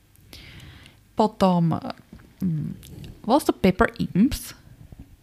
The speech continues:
Je to niečo asi korenisté trpaslíky alebo niečo také. Neviem, či si pamätáte, že by to bolo niekde v knihách preložené.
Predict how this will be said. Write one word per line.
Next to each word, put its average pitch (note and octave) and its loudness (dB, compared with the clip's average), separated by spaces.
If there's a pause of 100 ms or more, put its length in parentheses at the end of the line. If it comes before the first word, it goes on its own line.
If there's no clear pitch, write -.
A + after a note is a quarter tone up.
(360)
Je G3+ -2
to B3 -2
niečo G#3+ 4
asi G3+ -2
korenisté G3+ 0 (440)
trpaslíky C4+ -4
alebo A3+ -4
niečo A3 -4
také. C4+ -2 (280)
Neviem, A3+ -6
či - -6
si - -4
pamätáte, G3+ 0
že G#3+ 2
by G#3 -6
to A3 0
bolo G3 4
niekde G3+ 4
v - -8
knihách G3+ 4 (420)
preložené. G3+ 0